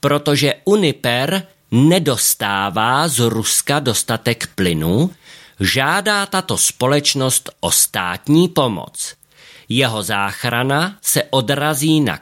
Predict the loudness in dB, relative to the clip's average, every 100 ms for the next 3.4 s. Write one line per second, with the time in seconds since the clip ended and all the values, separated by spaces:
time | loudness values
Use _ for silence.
0 | _ -4 -2 -2 -2 2 2 4 2 -2
1 | -6 -16 -4 -2 -2 -2 -2 0 0 -2
2 | -4 -6 _ -4 -2 -2 -4 -4 -6 -6
3 | -8 -6 -6